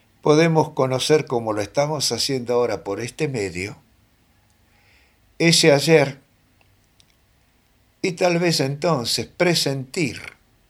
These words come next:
que el futuro es imposible de predecir.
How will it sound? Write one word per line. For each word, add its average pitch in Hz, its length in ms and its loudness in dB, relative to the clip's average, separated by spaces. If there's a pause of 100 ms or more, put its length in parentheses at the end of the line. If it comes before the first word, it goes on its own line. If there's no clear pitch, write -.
(1900)
que 175 260 6
el 185 100 0
futuro 156 720 -2 (1600)
es - 480 0 (920)
imposible 156 1040 -2
de 92 140 -6
predecir. 85 640 -6